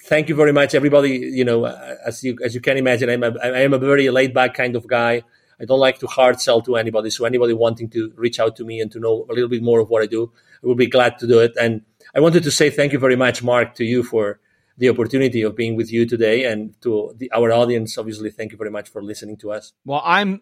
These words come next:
Speaker 2: thankful you came on the show, and we talked about, this is why I don't script the shows. We talked about poverty because I felt it on my heart based on what you talked
Speaker 1: Absolutely.
Speaker 2: about, wisdom for kids dot today. We need to make this aware.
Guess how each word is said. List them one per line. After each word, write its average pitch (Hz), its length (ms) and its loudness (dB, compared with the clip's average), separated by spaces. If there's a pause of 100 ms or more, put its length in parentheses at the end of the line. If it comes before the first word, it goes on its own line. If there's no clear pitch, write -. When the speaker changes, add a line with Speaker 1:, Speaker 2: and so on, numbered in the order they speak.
Speaker 2:
thankful 170 320 -2
you 160 120 -6
came 170 200 -6
on 160 140 0
the 143 80 -6
show, 165 580 4
and 139 380 0
we 131 100 -6
talked 160 320 -2
about, 147 80 -4
this 151 120 -14
is 160 40 -16
why 202 140 2
I - 20 4
don't 175 160 -2
script - 280 -4
the - 60 -12
shows. 107 440 0 (280)
We - 60 -20
talked 190 240 0
about 185 220 0
poverty 156 560 0 (200)
because 151 360 -2
I 139 100 0
felt 170 300 0
it 185 40 -6
on 165 120 -8
my 139 140 -2
heart 147 360 -2 (560)
based 147 240 0
on 160 80 2
what 147 160 -2
you 139 60 -12
talked 147 260 0
Speaker 1:
Absolutely. 139 300 0
Speaker 2:
about, 147 100 -14
wisdom 160 520 -2
for 156 120 -4
kids 139 300 -4
dot 143 240 0
today. 139 380 0 (380)
We 156 260 -2
need 202 160 2
to 185 60 2
make 170 220 -2
this 156 160 -2
aware. 139 460 2